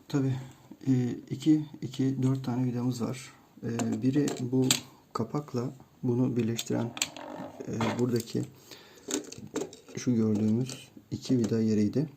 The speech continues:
Diğer şu iki vida yeri de bu dokunmatiği buraya bağlıyor. Gördüğünüz gibi şurası ve şurasının vidaları. Zaten burada dört tane vida var. Şimdi bunları bağlayalım. Evet.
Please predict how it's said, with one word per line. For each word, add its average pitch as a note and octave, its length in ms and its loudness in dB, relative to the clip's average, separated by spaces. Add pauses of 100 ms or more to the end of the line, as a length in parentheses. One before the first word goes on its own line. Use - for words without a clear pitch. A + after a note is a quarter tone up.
(300)
Diğer D3+ 220 2
şu - 240 -8
iki D3+ 260 -4
vida C#3 140 0
yeri A#2+ 260 0
de C#3 100 0 (360)
bu C#3+ 80 -2
dokunmatiği C3 600 2 (180)
buraya A#2 260 4
bağlıyor. G#2 400 0 (2250)
Gördüğünüz B2+ 360 0
gibi A#2+ 240 -2 (180)
şurası - 640 -6
ve C3+ 220 -4 (200)
şurasının B2+ 640 -4 (140)
vidaları. G#2+ 400 -2 (480)
Zaten A#2 300 -6
burada A#2 120 -6
dört A#2+ 220 -8
tane B2 200 -6
vida B2+ 200 -6
var. - 280 -8 (1300)
Şimdi B2 220 0
bunları A#2+ 180 -2
bağlayalım. - 420 -4 (1400)
Evet. C3+ 260 -6